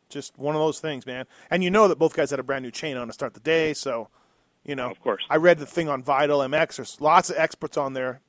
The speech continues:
Speaker 1: talking about how these companies were no good. But, uh, to that
Speaker 2: Engineers.
Speaker 1: I s-, yes, to that I say, "Suck it." One of those things. Uh, when are you two gonna finally come around on Brett Metcalf? You constantly talk shit on him.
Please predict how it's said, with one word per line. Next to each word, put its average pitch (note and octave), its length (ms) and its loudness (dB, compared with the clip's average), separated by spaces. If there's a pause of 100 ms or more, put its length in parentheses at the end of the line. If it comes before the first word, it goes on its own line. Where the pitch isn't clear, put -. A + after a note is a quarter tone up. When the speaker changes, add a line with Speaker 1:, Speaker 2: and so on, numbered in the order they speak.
(100)
Speaker 1:
talking B2 300 -8
about A#2+ 160 -4
how A#2+ 100 -6
these A#2+ 160 -12
companies B2 520 -8 (580)
were C#3+ 80 -4
no C3 160 -2
good. E3 320 4 (540)
But, B2 260 -8
uh, B2 140 -4
to C3 120 -12
that C3 200 -2
Speaker 2:
Engineers. B2+ 400 0
Speaker 1:
I - 40 -20
s-, - 60 -14
yes, D#3 380 -2
to - 80 -18
that C3 160 -4
I C3 60 -6
say, A#2+ 160 -14
"Suck D#3 360 -2
it." D3 120 -6 (500)
One C#3 140 -4
of C3+ 60 -4
those C3 200 -4
things. C#3 340 -8 (280)
Uh, F3+ 260 6
when F#3+ 300 6
are C4 80 10
you A3+ 240 2
two F#3+ 440 0
gonna F3 220 4
finally F#3 520 4
come F#3 180 2
around E3 260 4
on D3 120 2
Brett B2+ 160 -2
Metcalf? B2+ 480 -8 (720)
You D#3 100 -8
constantly E3 480 -2
talk G3+ 220 4
shit F#3+ 220 2
on F3+ 180 6
him. F3 260 0